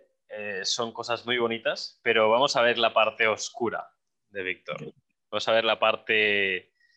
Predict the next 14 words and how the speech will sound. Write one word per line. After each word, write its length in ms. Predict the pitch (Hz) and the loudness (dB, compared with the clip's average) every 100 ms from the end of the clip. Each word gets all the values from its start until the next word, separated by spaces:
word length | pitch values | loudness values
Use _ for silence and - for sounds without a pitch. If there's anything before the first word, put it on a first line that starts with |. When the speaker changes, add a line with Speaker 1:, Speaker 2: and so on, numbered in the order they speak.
| _ | _
Speaker 1:
Quiero 160 | - 131 | -4 -2
que 60 | |
me 100 | 139 | 0
cuentes 280 | 127 131 131 | 0 -4 -6
un 140 | 127 120 | -8 -8
poco, 540 | 123 - 127 120 110 92 - _ _ _ _ _ _ _ | -8 -6 -2 0 0 -4 -18 _ _ _ _ _ _ _
a 80 | 95 | -2
ver, 140 | 98 | -2
no 100 | 98 | -2
vamos 220 | 101 104 | -2 -2
a 40 | 104 | -6
entrar 260 | 98 95 | -4 -4
mucho, 400 | 101 120 - 151 - | -6 -16 -14 -18 -16
<laughs> 440 | - - 107 - | -16 -14 -16 -20